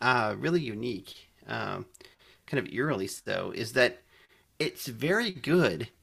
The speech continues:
at figuring out the kind of stuff you wanna watch. Like, it doesn't take long before, I guess 'cause it, it sort of figures out, okay, if they're, if a person's flipping past this video really quickly, they're not interested in this type of thing.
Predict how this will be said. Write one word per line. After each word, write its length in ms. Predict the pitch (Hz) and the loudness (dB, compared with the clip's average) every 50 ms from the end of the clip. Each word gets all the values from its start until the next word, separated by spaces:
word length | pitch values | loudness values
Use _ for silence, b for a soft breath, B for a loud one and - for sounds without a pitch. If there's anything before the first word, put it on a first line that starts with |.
| _ _ _ _ _ _ _ _ | _ _ _ _ _ _ _ _
at 140 | - 131 - | 2 2 2
figuring 540 | - - - 180 175 160 180 175 165 151 127 | -2 -2 0 0 2 2 0 2 2 2 2
out 200 | 135 156 151 - | 2 0 0 -4
the 80 | - - | -10 -12
kind 400 | - - - 131 143 156 147 135 | -10 -8 -2 2 4 4 4 4
of 80 | 127 | 2
stuff 320 | - - - 143 135 - 131 | 0 2 2 2 2 2 -2
you 100 | 120 117 | -2 0
wanna 240 | 117 113 113 110 | 0 0 0 0
watch. 500 | 98 98 107 - - - - - - - _ _ | -4 -4 -6 -6 -6 -8 -10 -12 -12 -14 _ _
Like, 300 | 123 123 127 120 - - b b b b b b b b b b _ _ _ - | 4 4 4 4 0 -8 b b b b b b b b b b _ _ _ -6
it 220 | - 160 160 - - - | -4 -4 -4 -4 -2 2
doesn't 340 | - 185 202 185 233 233 185 | 4 4 4 2 -4 -6 -6
take 340 | - - 175 160 160 - 135 | -2 -2 -2 -2 -2 -4 -8
long 460 | 107 104 110 117 123 143 165 175 170 - _ _ _ _ _ | -2 2 4 6 6 6 6 4 2 -2 _ _ _ _ _
before, 480 | 139 127 - 135 127 131 135 104 - - - 160 | -2 -2 0 0 2 2 2 2 0 -2 -2 2
I 120 | - 156 156 | 2 2 2
guess 280 | 156 - 202 202 - | 4 4 4 4 6
'cause 200 | - 190 175 151 | 6 4 6 6
it, 180 | 147 - - B B B B B B | 6 2 2 B B B B B B
it 120 | - 160 - | -2 -2 2
sort 160 | - 220 190 | 4 6 6
of 160 | 190 160 - | 6 6 4
figures 380 | - - 170 151 156 151 - 156 | 0 -2 0 0 0 2 4 6
out, 160 | 139 131 - | 6 6 4
okay, 420 | 131 - 151 123 113 110 104 - - | 2 2 2 2 2 2 0 0 -2
if 140 | 123 120 - | -4 -2 -2
they're, 140 | 117 113 - - - _ _ _ _ _ _ _ - _ _ _ | -4 -4 -4 -8 -16 _ _ _ _ _ _ _ -20 _ _ _
if 100 | - 127 | -2 -2
a 60 | 135 | 0
person's 400 | 120 147 143 - 135 120 - - | 0 0 0 0 -2 -6 -6 -10
flipping 400 | - - - 143 127 131 107 107 | -12 -6 -4 -4 -2 -2 -4 2
past 240 | - 123 117 - - | 4 2 2 4 0
this 160 | 127 120 - | -2 -2 0
video 300 | - 107 107 107 101 101 | 0 0 2 4 4 4
really 200 | 98 104 101 98 | 4 2 2 0
quickly, 460 | - 117 110 - - 107 101 98 - b b b b b b b _ | -2 -4 -6 -6 -6 -4 -4 -4 -6 b b b b b b b _
they're 80 | 120 120 | 2 4
not 160 | 117 113 107 | 6 6 6
interested 420 | 120 120 120 117 131 123 117 120 | 4 2 2 0 -2 -2 0 2
in 120 | 101 107 104 | 2 4 4
this 180 | 113 120 - | 4 2 2
type 300 | - - - 113 110 - | 0 0 0 0 0 0
of 160 | 120 101 - | -2 -4 -4
thing. 400 | - - 98 101 110 131 156 147 | -4 -4 -4 -2 -2 -4 -4 -6